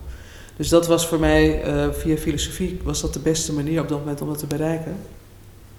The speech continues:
Maar ik vond het ook heel erg abstract. Dus ik ben ook wel echt van, ik wil het ook kunnen zien in de werkelijkheid.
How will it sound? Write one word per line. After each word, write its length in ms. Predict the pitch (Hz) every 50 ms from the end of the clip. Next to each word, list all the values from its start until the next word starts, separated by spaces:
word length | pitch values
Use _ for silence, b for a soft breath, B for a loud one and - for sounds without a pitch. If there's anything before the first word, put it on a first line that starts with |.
| - - - - - - - - - - - - - B B B B B B B B
Maar 100 | - 170
ik 60 | 180
vond 140 | 175 175 185
het 100 | 185 175
ook 60 | 170
heel 100 | 180 175
erg 80 | 170 170
abstract. 600 | 165 - - - 180 165 143 - - - - - -
Dus 160 | - 143 -
ik 160 | - 165 -
ben 160 | - 165 147
ook 80 | - 160
wel 140 | 165 156 156
echt 280 | 151 - 156 160 -
van, 300 | - - 147 147 147 147 - - - - - -
ik 100 | - 123
wil 120 | - 156 151
het 100 | 147 -
ook 180 | - - - - - -
kunnen 340 | - 165 156 151 147 147 139
zien 420 | 131 120 156 170 165 160 147 147 - 147
in 260 | 151 151 143 143 139 139
de 80 | 139 143
werkelijkheid. 760 | 143 151 151 151 160 139 131 - 135 135 160 202 - -